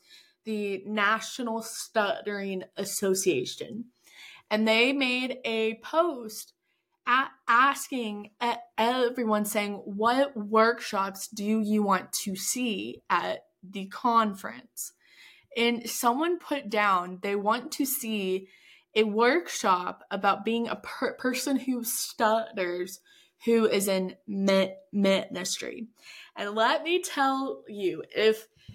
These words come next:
the conference wasn't the same week as high school camp, I would go. But I have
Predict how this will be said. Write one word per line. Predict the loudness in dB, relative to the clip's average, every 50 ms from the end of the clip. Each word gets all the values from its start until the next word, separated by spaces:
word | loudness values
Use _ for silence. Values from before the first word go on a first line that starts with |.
| -18 _ -12
the | -12 -10
conference | -8 -8 -4 2 6 6 6 6 4 0 -2 -2 -2 0 -2 -2 -4 -8 -12 -16 -18 -18 _ _ _ _ _ _ _ _ _
wasn't | -2 2 2 2 2 2 0 -2 -2 -2 -4 -6 -6 -6
the | -6
same | -4 -4 -2 -2 -2 -2 -2 -2
week | -2 -2 -2 -2 -4 -6 -8 -12 -12 _
as | -4 -2 -2 0 -2 -2 -4 -6 -6 -10 -12 -12 _ _ _ -20
high | -20 -18 -18 -10 -4 0 0 0 0
school | 0 -2 -2 -2 -4
camp, | -2 -2 -2 0 0 0 0 -4 -6 -12 _ _ _ _ _ _ _ _ _ _ _ _ _ _ _ -2
I | 2 4 6 6 6 4 2 2
would | 2 2 2 2 2 2 2 0 -2 -4 -2
go. | -2 0 0 0 -2 -4 -4 -8 -12 -14 _ _ _
But | -2 0 0 0 -2 -4 -6 -10 -4 2
I | 4 4 4 4
have | 2 0 0 2 2 2 2 2 2 2 0 0 -2 -6